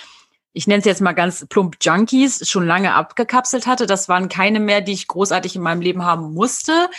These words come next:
Ich hatte klar Kontakte noch, ähm, die ich wieder hab auflodern lassen, aber das war niemand jetzt aus meinem Freundeskreis. Und, ähm,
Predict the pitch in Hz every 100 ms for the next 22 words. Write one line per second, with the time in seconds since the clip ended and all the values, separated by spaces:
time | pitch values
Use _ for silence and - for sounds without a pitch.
0 | - - 208 208 233 220 - 190 240 -
1 | - - 196 185 220 226 277 262 294 294
2 | - - - - - 196 202 202 180 202
3 | 185 175 180 185 - 185 247 180 175 165
4 | 170 - 156 175 196 175 175 196 185 180
5 | 175 165 175 165 - 202 220 160 - 143
6 | 143 139 - - - - - 185 180 170
7 | - 175 180 175